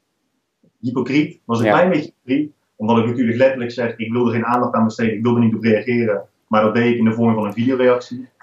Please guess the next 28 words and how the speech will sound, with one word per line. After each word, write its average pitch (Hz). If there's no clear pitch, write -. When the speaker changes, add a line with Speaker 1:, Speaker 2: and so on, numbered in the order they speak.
Speaker 1:
Alleen 113
het, 110
ja, 107
het -
punt 143
wat 120
ik 113
gewoon 113
wilde 107
maken 110
is: 104
weet 110
je 120
wel, 123
als 127
je 139
iets 127
belachelijk 117
vindt 110
en 117
je 117
geeft, 127
en 120
je 117
geeft 139
het 117
aandacht, 135
ja, 123